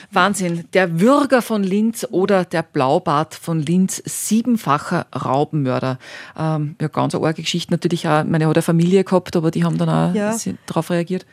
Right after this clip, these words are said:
Speaker 2: Ja, die Familie hat drauf reagiert, verstehe ich auch. Also er hat zwei Söhne gehabt und, und die Tochter. Und alle drei haben einen anderen Namen angenommen. Also der Name war dann schon so bekannt, dass man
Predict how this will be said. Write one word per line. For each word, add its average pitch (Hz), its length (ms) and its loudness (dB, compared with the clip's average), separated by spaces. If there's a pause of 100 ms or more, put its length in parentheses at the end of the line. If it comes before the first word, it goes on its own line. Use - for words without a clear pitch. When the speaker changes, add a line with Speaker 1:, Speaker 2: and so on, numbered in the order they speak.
(100)
Speaker 2:
Ja, 220 160 4
die 240 100 2
Familie 240 320 2
hat 220 160 -2
drauf 220 160 0
reagiert, 214 400 0
verstehe 220 380 -2
ich 226 120 -2
auch. 214 220 2
Also 220 160 -2
er 214 60 2
hat 208 120 -4
zwei 190 160 -2
Söhne 226 320 -2
gehabt 220 360 -6
und, 202 180 -6
und 208 160 -6
die 220 60 -6
Tochter. 220 440 -2 (240)
Und 226 160 -2
alle 247 280 2
drei 220 260 0
haben 208 220 0
einen 214 180 0
anderen 208 300 -2
Namen 190 260 -2
angenommen. 180 600 -4 (440)
Also 208 140 0
der 226 140 4
Name 208 260 2
war 220 100 2
dann 214 160 0
schon 202 120 -4
so 208 160 -8
bekannt, 208 440 -4
dass 208 120 -6
man 196 220 -4